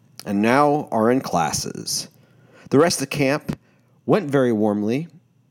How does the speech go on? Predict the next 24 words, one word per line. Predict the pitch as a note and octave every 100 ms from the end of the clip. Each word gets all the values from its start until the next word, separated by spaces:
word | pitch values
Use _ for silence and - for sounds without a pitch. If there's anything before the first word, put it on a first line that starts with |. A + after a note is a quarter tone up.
| _ - -
and | A#2+ A#2
it |
went | F#2 F#2
very | D#2+ F#2
well. | A2+ G3 D3+ D2+ - _ _ _ _ _ _ -
We've | B2+
got | B2 C#3+ -
a | A2+
great | G2 F2 C3+ D#3 C#3+
group | - G#2 -
this | E2+ -
year | D#2+ C#2+ D2
for | -
Marching | G2+ G2+ - G2
Mizzou, | D#2+ E2+ E2 D#2+ _ _ _ _ _ _ -
even | F3 G3+ A3
through | G3+ - F#3 D#3 A2+ A2+
a | - G#2+
current | - - A#3 A3+
week | B2+ B2+ B2+ - - _ _ -
where | A#2
temperatures | - G3 F3+ F#3 F3 E3+
are | D3 D3+
at, | F3 G#3+ - - -